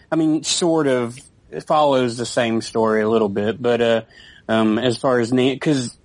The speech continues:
I, I think it's shocking that, like, uh, Nancy, you don't really think is the lead char-, or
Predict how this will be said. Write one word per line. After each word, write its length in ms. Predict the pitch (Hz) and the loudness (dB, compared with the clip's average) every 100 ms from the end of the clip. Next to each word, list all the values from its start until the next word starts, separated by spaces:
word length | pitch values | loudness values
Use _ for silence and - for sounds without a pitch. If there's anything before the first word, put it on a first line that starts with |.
| - | -4
I, 260 | 147 165 156 | -2 0 -2
I 40 | |
think 180 | 180 185 | 0 -2
it's 140 | 127 | -2
shocking 540 | - 151 139 147 135 135 | -2 0 -2 0 0 2
that, 260 | 127 127 | 0 -2
like, 260 | 135 123 - | -2 -2 0
uh, 140 | 120 | 0
Nancy, 640 | 117 127 180 190 131 123 123 | 2 2 0 0 -2 -2 -2
you 140 | 143 143 | 0 0
don't 160 | 160 | 2
really 200 | 147 139 | 2 0
think 240 | 131 147 135 | 0 0 0
is 140 | 123 | 0
the 80 | 123 | 2
lead 260 | 127 127 117 | 0 0 0
char-, 400 | 151 175 202 143 | -2 0 0 0
or 200 | 135 - | -2 -4